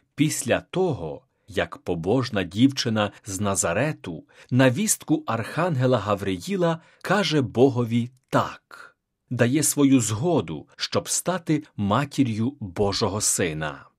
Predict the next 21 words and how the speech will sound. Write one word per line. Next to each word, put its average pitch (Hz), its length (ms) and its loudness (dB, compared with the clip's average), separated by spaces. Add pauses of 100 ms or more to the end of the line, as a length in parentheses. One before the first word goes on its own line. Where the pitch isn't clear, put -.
(340)
Отож, 147 520 0
Творець 135 480 2
розпочинає 131 1040 0
здійснювати 117 1040 0
свій 123 420 2
задум 131 460 0
спасіння 120 720 0
людського 101 560 -2
роду 156 420 2 (240)
у 160 120 2
Благовіщенні, 123 1200 0 (280)
коли 113 360 2 (140)
Бог 117 560 2
сходить 139 840 -2 (180)
і 151 100 4
зачинається 143 1040 0 (200)
у 110 100 -4
лоні 143 640 0 (180)
Пречистої 113 880 -2
Діви 92 400 0
Марії. 147 800 -4